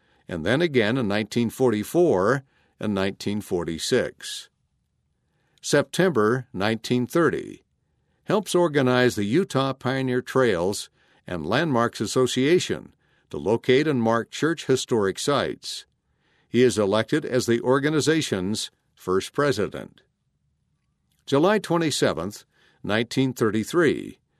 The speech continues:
becomes president of the Society for the Aid of the Sightless in Utah. May thirty-first, nineteen thirty-four,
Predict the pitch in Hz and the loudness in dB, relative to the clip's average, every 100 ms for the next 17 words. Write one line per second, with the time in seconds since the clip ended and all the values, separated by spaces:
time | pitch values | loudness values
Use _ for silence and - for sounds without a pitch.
0 | _ _ - 82 - 120 117 - - 156 | _ _ -8 -8 -2 -2 -2 -4 -2 0
1 | 123 113 123 147 127 110 - 110 - 156 | 4 2 2 -2 -4 -4 -2 -4 -2 -2
2 | 147 107 110 120 113 - 110 135 135 147 | 0 -2 -2 -2 -2 -2 -2 -2 -2 -4
3 | - 156 151 95 95 - - _ _ _ | -2 -2 -2 0 -2 -2 -8 _ _ _
4 | 104 110 117 143 - 101 57 50 - _ | -4 -2 0 0 0 -2 -2 -14 -20 _
5 | _ _ _ _ _ _ _ - 117 156 | _ _ _ _ _ _ _ -6 0 2
6 | 202 - 185 175 147 151 107 98 - - | 2 4 4 4 2 2 4 2 -2 -10
7 | _ - 98 120 139 - 135 127 123 117 | _ -10 -2 0 0 -2 -2 0 0 0
8 | 110 151 127 69 53 | 0 2 2 0 -6